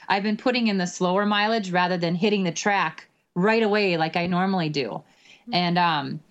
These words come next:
Speaker 1: so nothing too big other than just the fact that Everett came late and my work schedule was crazy. Like, I tried to bump it out a little bit, but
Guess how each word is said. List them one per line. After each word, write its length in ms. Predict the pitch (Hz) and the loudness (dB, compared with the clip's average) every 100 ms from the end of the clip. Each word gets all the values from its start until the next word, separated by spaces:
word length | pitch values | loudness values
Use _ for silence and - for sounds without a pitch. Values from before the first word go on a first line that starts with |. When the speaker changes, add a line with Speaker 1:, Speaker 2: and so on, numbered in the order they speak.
| - - - | -20 -20 -4
Speaker 1:
so 180 | 254 | 0
nothing 600 | 233 226 254 285 370 339 | 2 2 0 0 -2 -2
too 340 | 311 - 302 285 | -4 -2 0 0
big 460 | 226 254 196 175 185 | 2 2 0 -2 0
other 280 | 196 202 208 | 0 0 0
than 260 | 202 196 | 0 0
just 240 | 185 202 - | 0 -2 -2
the 80 | |
fact 340 | 196 190 190 - | -2 0 -2 -2
that 100 | 180 | -2
Everett 320 | 196 196 202 | 0 0 -4
came 300 | - 247 240 | -2 -2 0
late 480 | 208 185 185 190 - - | 0 2 0 -2 -4 -2
and 380 | 185 180 180 | 0 2 2
my 160 | 185 180 | 0 0
work 280 | 175 240 285 | 2 0 -2
schedule 760 | - 185 175 165 160 165 180 - _ _ _ | -2 -2 -2 0 0 0 -4 -12 _ _ _
was 480 | - 185 202 190 180 - | -2 2 2 0 -4 -14
crazy. 960 | - - 226 285 311 269 170 156 143 165 | -16 -8 -2 2 4 2 2 0 -2 -2
Like, 240 | 202 214 | -2 0
I 140 | 214 208 | 0 -2
tried 320 | - 262 269 | 0 0 0
to 80 | 220 | -2
bump 320 | 185 220 208 | 0 0 0
it 80 | 180 | 0
out 180 | 208 | 2
a 60 | 190 | 2
little 260 | 165 190 214 | 0 0 0
bit, 240 | 247 233 | 0 0
but 220 | 180 165 | -2 -2